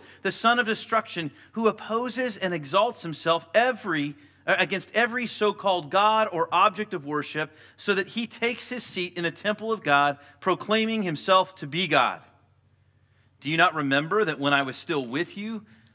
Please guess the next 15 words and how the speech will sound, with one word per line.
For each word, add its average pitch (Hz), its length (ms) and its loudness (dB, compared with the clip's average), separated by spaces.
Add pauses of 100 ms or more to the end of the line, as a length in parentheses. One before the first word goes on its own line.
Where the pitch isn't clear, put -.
I 139 80 4
told 180 460 -4
you 226 100 -6
these 226 200 -8
things? 240 520 -8 (840)
And 175 120 -4
you 226 120 0
do 240 120 0
not 226 260 4
know 214 320 2
what 190 160 2
is 185 120 -4
restraining 202 520 -2
him 190 180 -4
now." 202 420 2